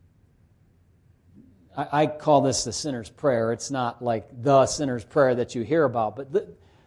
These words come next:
this is amazing to me, because as I read this again, I'm like, "Wow." Here is God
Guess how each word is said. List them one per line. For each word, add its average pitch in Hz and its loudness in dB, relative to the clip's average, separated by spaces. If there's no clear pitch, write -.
this 233 10
is 190 6
amazing 175 12
to - 10
me, 147 6
because 139 0
as 156 2
I 160 6
read 170 4
this 175 0
again, 139 0
I'm 135 -2
like, 131 -2
"Wow." - -16
Here 247 6
is 180 6
God 170 2